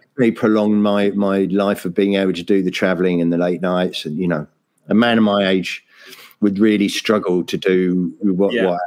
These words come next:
Speaker 1: have to do as a D J if I had a hangover every day.
Speaker 2: Absolutely right. I mean,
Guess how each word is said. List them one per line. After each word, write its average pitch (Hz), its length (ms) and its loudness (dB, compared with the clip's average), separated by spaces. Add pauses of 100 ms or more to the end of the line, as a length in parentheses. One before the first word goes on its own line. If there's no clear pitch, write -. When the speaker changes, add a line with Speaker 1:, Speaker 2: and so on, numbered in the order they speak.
Speaker 1:
have - 100 -16
to 107 40 0
do 98 140 2
as 87 100 -2
a 92 60 -2
D 95 180 2
J 87 220 0
if 82 120 -4
I 82 140 0
had 82 140 0
a 80 60 0
hangover 82 440 0
every 73 160 -4
day. 73 240 -2 (580)
Speaker 2:
Absolutely 127 540 -2
right. 120 380 0
I 135 80 0
mean, 151 320 0